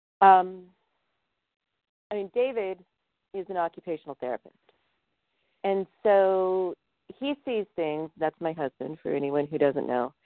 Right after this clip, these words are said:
I tend to see the world as a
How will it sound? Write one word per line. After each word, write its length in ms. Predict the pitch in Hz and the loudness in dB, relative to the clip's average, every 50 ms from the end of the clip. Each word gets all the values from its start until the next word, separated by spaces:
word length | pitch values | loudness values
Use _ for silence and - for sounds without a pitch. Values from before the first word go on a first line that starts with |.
| _ _ _ _ _ _ _ - | _ _ _ _ _ _ _ 6
I 220 | 190 202 226 254 247 - | 6 6 6 4 2 -2
tend 240 | 277 233 214 190 175 - _ | -8 -10 -10 -10 -12 -14 _
to 80 | - 175 - | -18 -18 -14
see 120 | - 175 160 | -12 -12 -8
the 140 | 156 165 156 | -8 -6 -6
world 480 | 147 151 147 147 143 139 135 135 131 - | -4 -4 -2 -2 -2 -2 -2 -4 -4 -4
as 300 | - 143 156 151 143 143 139 - - | -2 0 0 0 -2 -4 -6 -10 -10
a 580 | 147 151 151 147 147 143 143 139 139 139 139 | -8 -6 -4 -4 -4 -4 -4 -6 -6 -8 -10